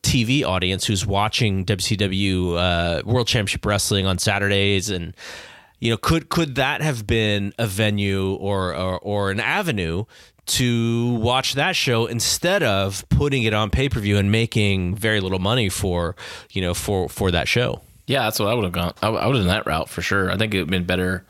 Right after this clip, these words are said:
Speaker 2: on T V. I don't know, like, on a special Clash of Champions episode. Yeah, for sure. And you got more eyeballs on this, you know, this s-, angle, the story. Yeah, I like that idea.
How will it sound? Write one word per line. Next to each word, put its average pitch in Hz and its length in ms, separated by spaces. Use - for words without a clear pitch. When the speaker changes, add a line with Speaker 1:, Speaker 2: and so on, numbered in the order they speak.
Speaker 2:
on 95 800
T 107 260
V. 92 400
I - 60
don't 95 80
know, 92 60
like, 90 140
on 82 80
a 95 40
special 95 580
Clash 95 360
of 101 80
Champions 98 920
episode. 95 420
Yeah, 104 300
for 110 140
sure. 131 360
And 95 80
you 92 60
got 92 160
more 101 180
eyeballs 98 500
on 95 400
this, - 420
you 113 80
know, 90 120
this - 460
s-, - 160
angle, 95 460
the 104 100
story. 101 520
Yeah, 127 140
I 110 80
like 110 80
that 95 120
idea. 87 340